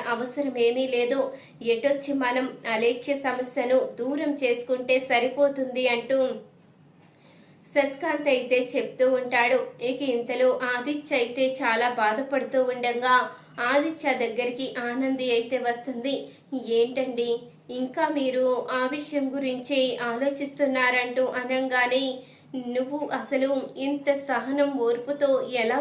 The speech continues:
ఉండగలుగుతున్నావు ఆనంది? ప్రతి విషయంలో నిన్ను చూస్తూ ఉంటే అసలు నేను ఆలోచించేది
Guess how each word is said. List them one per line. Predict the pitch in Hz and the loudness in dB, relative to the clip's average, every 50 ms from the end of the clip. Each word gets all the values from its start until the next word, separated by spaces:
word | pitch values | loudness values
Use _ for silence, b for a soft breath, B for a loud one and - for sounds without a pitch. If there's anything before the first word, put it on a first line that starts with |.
| 302 320 | 0 0
ఉండగలుగుతున్నావు | 320 294 285 285 269 - 262 254 240 233 254 240 262 247 240 240 233 233 233 | 0 2 2 2 2 2 0 0 -2 -4 -4 -4 -4 -4 -2 0 -2 0 2
ఆనంది? | 240 233 233 233 233 233 226 240 240 262 269 B B B B B B B B B - | 2 2 2 0 -2 -4 -4 -6 -6 -6 -8 B B B B B B B B B 0
ప్రతి | 277 262 262 269 339 339 339 | 2 2 2 2 0 -4 -2
విషయంలో | 320 294 277 277 - 320 311 277 285 285 277 277 254 262 | -2 -2 -4 -4 -6 -6 -4 -2 2 2 2 2 4 2
నిన్ను | 285 285 285 294 302 - - | 0 0 0 0 -4 -4 -8
చూస్తూ | 311 302 302 294 - 349 339 339 320 294 | -8 -8 -8 -8 -6 -4 -4 -2 -2 -2
ఉంటే | 294 294 294 302 302 294 277 247 - B B B B B B B B | -4 -2 -2 0 0 0 0 -2 -4 B B B B B B B B
అసలు | 285 294 - 359 330 359 359 349 330 285 269 269 269 269 285 | -4 -4 -2 -4 -2 -2 -2 -2 -2 -6 -6 -4 -4 0 0
నేను | 294 294 311 330 349 359 349 339 320 277 - - B B B B B B B B B B B B - - 285 277 | 0 0 0 0 0 0 -2 -2 -4 -4 -6 -10 B B B B B B B B B B B B -8 -2 0 0
ఆలోచించేది | 277 294 339 370 370 - 359 339 339 - 320 320 302 294 311 311 | 2 2 0 -2 -2 -4 -6 -6 -6 -4 -2 -4 -2 -2 -2 -2